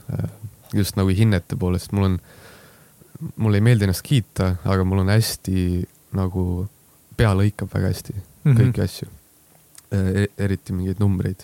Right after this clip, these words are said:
Speaker 2: Kas sulle jäävad nagu asjad hästi meelde või sa näed mingeid seoseid kuidagi hästi või?
Speaker 1: Jah, näen, asjad jäävad hästi meelde ja näen seoseid ja, aga noh, tegelikult on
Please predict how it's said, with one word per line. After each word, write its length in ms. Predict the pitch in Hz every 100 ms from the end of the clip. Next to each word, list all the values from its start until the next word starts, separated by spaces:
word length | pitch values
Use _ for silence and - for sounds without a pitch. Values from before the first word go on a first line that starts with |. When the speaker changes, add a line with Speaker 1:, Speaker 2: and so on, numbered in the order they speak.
| -
Speaker 2:
Kas 160 | - -
sulle 120 | 123
jäävad 160 | 117 117
nagu 120 | 143
asjad 240 | 135 123
hästi 240 | 131 - 135
meelde 400 | 156 123 107 104
või 80 |
sa 140 | 101 113
näed 140 | 110
mingeid 280 | 110 107 -
seoseid 440 | 143 135 113 107
kuidagi 300 | - 104 104
hästi 300 | 104 - 113
või? 180 | 107 107 117 _ - -
Speaker 1:
Jah, 380 | 117 117 117 - -
näen, 580 | 117 110 104 101 127 -
asjad 340 | - 123 113 104
jäävad 240 | 104 110
hästi 240 | 107 -
meelde 320 | 110 110 95 95
ja 60 |
näen 260 | 98 98 95
seoseid 560 | 110 104 90 95 -
ja, 80 | 101
aga 380 | 101 98 92 92 92 - _ _ _ -
noh, 120 | 95 92 - -
tegelikult 600 | 104 95 95 - - -
on 140 | 98